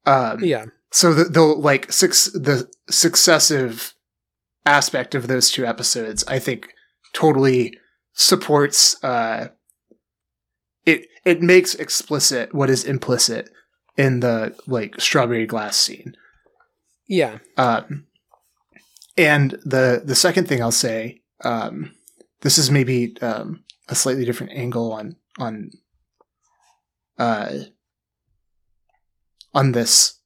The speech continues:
Speaker 1: the strawberry glasses thing. But I'm glad that you brought this up because this is something that I wanted to,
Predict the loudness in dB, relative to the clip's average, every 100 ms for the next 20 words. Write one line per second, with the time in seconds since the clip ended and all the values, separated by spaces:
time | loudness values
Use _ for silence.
0 | _ -2 0 0 -2 -6 -8 -8 -6 -8
1 | -10 -14 -18 _ -10 0 2 2 -2 2
2 | 2 2 -2 -2 -4 -2 -2 -2 -6 -12
3 | -10 -8 -8 -6 -6 -8 -12 -12 -12 -12
4 | -12 -12 -12 -14